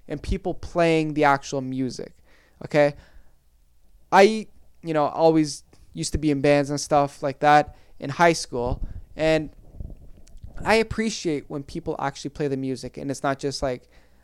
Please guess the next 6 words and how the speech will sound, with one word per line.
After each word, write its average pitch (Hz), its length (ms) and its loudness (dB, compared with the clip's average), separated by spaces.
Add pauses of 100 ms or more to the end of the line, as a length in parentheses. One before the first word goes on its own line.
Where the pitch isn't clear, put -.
(320)
a 170 80 4
looping 156 540 2
track 143 400 -2
in 151 80 -10
the 147 60 -6
background 131 720 -2